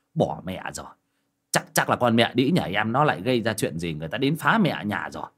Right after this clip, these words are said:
Ôi giời ơi, nhà mới chả cửa, vợ mới chả con, suốt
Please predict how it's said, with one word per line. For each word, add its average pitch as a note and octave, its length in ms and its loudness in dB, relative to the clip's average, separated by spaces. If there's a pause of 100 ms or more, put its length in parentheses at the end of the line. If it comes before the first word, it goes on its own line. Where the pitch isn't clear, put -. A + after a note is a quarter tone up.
(360)
Ôi C#3+ 460 10
giời - 200 -2
ơi, A2 340 4
nhà F2+ 400 4
mới A#2+ 100 0
chả G#2+ 200 -2
cửa, E2 320 -4
vợ C3+ 200 8
mới D3+ 100 4
chả F2 240 -4
con, C#3+ 200 6
suốt C#4 480 12